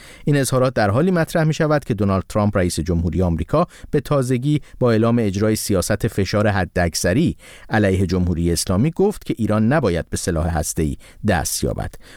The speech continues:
او در این حال برای گفتگو با رئیس جمهوری ایران ابراز تمایل کرده است.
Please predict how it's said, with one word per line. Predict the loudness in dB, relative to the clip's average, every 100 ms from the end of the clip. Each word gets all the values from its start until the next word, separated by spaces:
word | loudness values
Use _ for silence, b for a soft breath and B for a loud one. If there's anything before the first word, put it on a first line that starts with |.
| 0
او | 2
در | 2
این | 2
حال | 2 2 2
برای | 2 2
گفتگو | 0 -2 -2 -2
با | 0
رئیس | 2 2 0
جمهوری | -2 0 0 0 0
ایران | 0 2 0 -2 B B
ابراز | -2 0 0 0
تمایل | -2 0 2 2 0
کرده | -2 -6 -8 -10
است. | -12 -10 -12